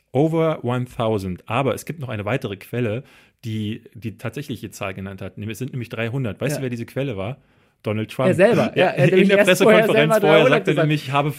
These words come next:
Speaker 1: dreihundert Burger bestellt."
Speaker 2: Und, und dann ist also, also Top-Athleten,
Speaker 1: <laughs>
Speaker 2: kaltes Fastfood zu servieren, nur weil Shutdown ist.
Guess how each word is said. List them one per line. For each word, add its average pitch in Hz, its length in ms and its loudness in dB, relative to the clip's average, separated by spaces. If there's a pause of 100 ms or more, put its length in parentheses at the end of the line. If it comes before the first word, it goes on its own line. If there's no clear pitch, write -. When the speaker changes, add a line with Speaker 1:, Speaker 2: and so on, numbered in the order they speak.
(120)
Speaker 1:
dreihundert 147 600 0
Burger 113 480 -2
bestellt." 190 280 2
Speaker 2:
Und, - 60 -4
und 190 100 0
dann 208 220 2
ist 214 100 0
also, 208 160 2
also 185 380 2 (240)
Top-Athleten, 180 1300 -2 (340)
Speaker 1:
<laughs> - 340 -8
Speaker 2:
kaltes 302 680 2
Fastfood 220 800 -2
zu 202 100 -6
servieren, 196 460 4 (120)
nur 233 140 2
weil 247 140 0
Shutdown 262 380 -4
ist. 214 180 -2